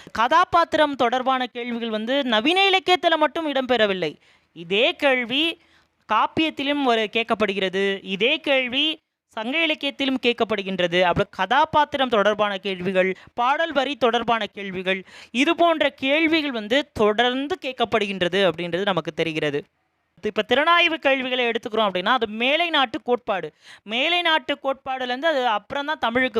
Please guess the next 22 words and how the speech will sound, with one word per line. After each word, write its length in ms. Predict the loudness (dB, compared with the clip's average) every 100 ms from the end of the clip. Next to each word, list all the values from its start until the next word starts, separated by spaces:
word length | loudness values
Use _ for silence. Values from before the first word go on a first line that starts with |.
| 0
வருகிறது. 400 | 0 0 -2 -2 -4
தமிழ்ல 300 | 0 0 0 -2
நம்ம 140 | -4 -2
பொருத்தி 240 | -2 -2 -2
பார்க்கிறோம் 340 | 0 0 -4 -4
அப்படின்றது 400 | -4 -2 0 0
நமக்கு 200 | 0 0 0
தெரியுது. 240 | 0 -2 -8 -14 -14 -2
So, 80 | 0 2 2
இதை 180 | 4 2 0 -6 -10 -12 0
முதல்ல 340 | 2 2 0 0
நம்ம 180 | 0 0
வந்து 160 | 0 -2 0 0
மேலை 260 | 2 2 2
நாட்டு 320 | 0 -2 -6 -4 -4 -4 -6 -4
கோட்பாடு 380 | -8 2 2 4
அப்படின்றதுனால, 560 | 0 -2 -8 -8 -8 -2 0 0 0
அதை 160 | 0 0
வந்து 140 | 2 2 2
அதுல 220 | 2 4
இருக்கக்கூடிய 540 | 4 2 0 -2 -4 -4
என்னென்ன 240 | -2 -2